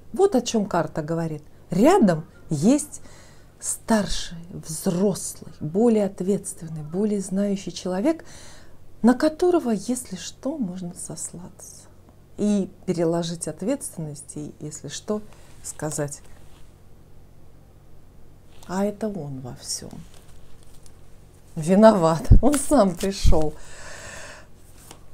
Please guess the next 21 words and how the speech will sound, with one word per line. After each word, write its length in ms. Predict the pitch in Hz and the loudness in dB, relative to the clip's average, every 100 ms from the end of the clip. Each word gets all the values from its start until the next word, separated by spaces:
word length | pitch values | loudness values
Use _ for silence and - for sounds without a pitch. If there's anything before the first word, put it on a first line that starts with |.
| - - - - | -12 -12 -18 0
Пока 320 | 190 196 349 | 0 4 2
хороший 540 | 349 269 254 247 180 156 | 2 2 4 4 2 0
прогноз 540 | 151 156 156 143 143 | 0 -2 -6 -8 -6
для 260 | 143 147 143 | -6 -4 -4
рака. 400 | 135 - - - | -8 -10 -14 -14
Впрочем, 640 | - 226 247 285 - - 320 - - | -2 4 6 6 8 10 10 6 -2
у 80 | |
нас 540 | 160 151 143 160 - - - | -4 -2 -2 -4 -8 -8 -8
это 240 | 147 165 | -8 -6
еще 380 | 165 170 - 160 | -8 -8 -10 -12
не 140 | 151 | -12
конец. 640 | - - - - - - - | -14 -14 -12 -14 -14 -12 -8
Мы 120 | 160 | -6
хотим 460 | 156 185 185 - 180 170 - - - - - - - - | -2 -2 -2 -2 -2 -4 -8 -14 -14 -14 -14 -20 -8 6
про 160 | 226 | 6
все 280 | 208 - 240 | 6 4 6
радости, 460 | 226 185 165 - - | 6 4 2 -6 -6
про 200 | - 185 | -2 0
все 200 | - 240 | 0 0
подарки 480 | 190 175 170 - | 0 0 -2 -4
судьбы 480 | - 175 156 147 151 | -4 -4 -4 -4 -4